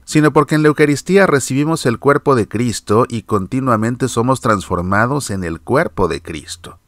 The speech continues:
El banquete de Jesús recibe diferentes nombres que señalan su misterio insondable: Santo Sacrificio, Santa Misa, Sacrificio de la Misa, Banquete del Señor,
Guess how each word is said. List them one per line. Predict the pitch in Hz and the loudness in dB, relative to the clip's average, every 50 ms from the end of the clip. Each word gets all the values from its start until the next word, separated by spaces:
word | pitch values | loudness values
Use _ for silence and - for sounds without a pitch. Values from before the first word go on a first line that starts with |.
| _ _ _ _ _ _ - | _ _ _ _ _ _ -6
El | 110 110 110 | -4 -2 0
banquete | 113 117 113 110 98 - 123 120 - - 123 120 | 2 2 0 0 -2 -4 -4 -4 -2 -2 0 0
de | 110 98 | 0 -2
Jesús | - - 82 78 - - - 87 85 82 78 - - - - | -2 -4 -8 -8 -8 -8 -6 -4 -4 -4 -6 -8 -12 -16 -16
recibe | - 80 - 87 87 - - - 98 92 92 82 | -14 -10 -8 -8 -8 -8 -8 -6 -4 -4 -4 -4
diferentes | 78 80 78 - 82 78 82 87 87 90 - - 82 80 - - 85 | -6 -8 -12 -12 -10 -8 -8 -8 -10 -10 -12 -12 -12 -12 -12 -12 -10
nombres | 85 87 92 92 87 87 85 - | -8 -8 -6 -6 -6 -8 -8 -8
que | - 92 | -10 -10
señalan | - - 95 90 98 104 107 110 107 104 101 92 | -8 -8 -6 -4 -2 -2 0 0 -2 -2 -4 -6
su | - 95 | -6 -6
misterio | 92 90 90 87 - - - 101 101 95 92 | -6 -6 -6 -8 -8 -4 -4 -2 -2 -2 -4
insondable: | 92 87 85 - 95 90 87 82 87 90 90 90 87 82 85 _ _ _ _ _ _ _ _ _ _ _ | -6 -8 -8 -8 -10 -10 -8 -6 -6 -6 -6 -6 -8 -10 -14 _ _ _ _ _ _ _ _ _ _ _
Santo | - - 127 120 113 101 - 98 | -4 0 0 0 0 0 -4 -6
Sacrificio, | 92 - 90 82 - 90 82 80 - - 101 101 - - - - 98 95 95 95 95 | -6 -6 -8 -8 -8 -10 -10 -10 -10 -12 -12 -10 -12 -12 -8 -6 -6 -6 -6 -6 -10
Santa | - - - 90 87 90 87 - - 80 | -8 -4 -4 -2 -2 -4 -6 -6 -8 -8
Misa, | 80 82 87 92 87 - - 90 85 80 - _ _ _ _ | -8 -6 -8 -8 -6 -4 -4 -4 -4 -4 -6 _ _ _ _
Sacrificio | - - 123 110 - - 107 101 - 127 120 104 - - 110 101 | -4 -2 0 0 0 0 -2 -2 0 0 -2 0 0 0 0 0
de | 95 95 | 0 0
la | 90 85 80 | -2 -2 -4
Misa, | 85 92 95 98 92 - - 92 92 101 101 - | -6 -6 -8 -8 -8 -8 -6 -6 -6 -8 -10 -12
Banquete | - 90 92 87 85 80 - - 92 - - 92 | -10 -8 -8 -8 -8 -8 -10 -10 -10 -8 -8 -8
del | 87 85 82 80 | -6 -6 -8 -10
Señor, | - - 82 73 80 85 90 90 87 87 85 | -10 -12 -14 -14 -12 -10 -8 -8 -8 -10 -12